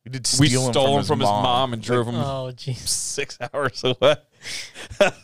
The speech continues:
Speaker 2: Sleeping by your,
Speaker 1: Help.
Speaker 2: sleep by yourself. It was
Speaker 1: I,
Speaker 2: an asshole
Speaker 1: I
Speaker 2: move.
Speaker 1: live at Gales Drive, <laughs> Virginia. Please help.
Speaker 2: He looks like he's gonna poop.
Speaker 1: Send help.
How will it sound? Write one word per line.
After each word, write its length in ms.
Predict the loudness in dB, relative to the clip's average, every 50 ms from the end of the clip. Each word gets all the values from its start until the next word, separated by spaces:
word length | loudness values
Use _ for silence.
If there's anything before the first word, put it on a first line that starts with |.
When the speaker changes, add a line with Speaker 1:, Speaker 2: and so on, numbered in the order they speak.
| -6 -6 -6 -6 -6 -4 -4 -4 -4 _ -20 -20 -20 -12 -6
Speaker 2:
Sleeping 400 | -4 -4 -2 -2 -2 -4 -2 2
by 80 | 4 6
your, 60 | 6 6
Speaker 1:
Help. 120 | 4 2
Speaker 2:
sleep 320 | 0 -6 -4 -4 -4 0 2
by 120 | 2 2
yourself. 520 | 2 0 -4 -4 -2 0 -2 -2 -4 -8 -16 -16 -14 -4
It 60 | 0
was 120 | 2 4 4
Speaker 1:
I, 40 |
Speaker 2:
an 60 | 2 2
asshole 480 | 2 0 0 0 -2 -2 -2 -2 -2 0 0
Speaker 1:
I 40 | 2
Speaker 2:
move. 80 | 4
Speaker 1:
live 180 | 4 4 4 4
at 120 | 0 2
Gales 340 | 4 6 6 6 6 4 2
Drive, 680 | 0 2 4 4 6 6 6 6 4 2 -2 -8 -14 _ _ -16 -16 -16 -14 -14 -14 -16
<laughs> 460 | -16 -18 -20 -20 -20 -20 _ _ _ _
Virginia. 580 | -4 0 4 4 4 4 2 2 2 2 0 -2 _ _ _ _ _
Please 200 | -2 0 0 4
help. 340 | 4 4 4 4 2 -2 -6
Speaker 2:
He 160 | -6 -6 -8
looks 220 | -10 -12 -12 -14 -16
like 80 | -14
he's 120 | -16 -16 -14
gonna 140 | -14 -14
poop. 300 | -14 -10 -8 -8 -8 -8 -12 _ _ _ _ _ _ _
Speaker 1:
Send 300 | _ -6 -6 -4 -4 0
help. 160 | 2 2 4